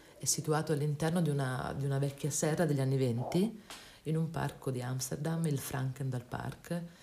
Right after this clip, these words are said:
serra che doveva essere demolita e invece ha subito un importante progetto di recupero. Il menù, base di piatti che provengono in parte dal giardino nelle vicinanze,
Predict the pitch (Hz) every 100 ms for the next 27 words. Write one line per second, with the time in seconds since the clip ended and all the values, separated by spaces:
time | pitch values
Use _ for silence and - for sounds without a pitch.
0 | - - - - 185 202 208 180 151 147
1 | 143 147 - 143 143 151 156 160 170 151
2 | 139 143 139 131 - 135 135 131 135 123
3 | 139 - 135 139 135 123 120 120 120 123
4 | 127 127 123 - 120 120 - - - -
5 | - - - - _ - 156 170 208 220
6 | 160 131 143 143 139 139 135 131 - 139
7 | 135 135 131 - - 135 - 139 135 131
8 | 120 127 - 202 202 151 117 - 117 120
9 | 120 123 113 131 123 110 - 127 127 127
10 | - 131 113 117 - 165 208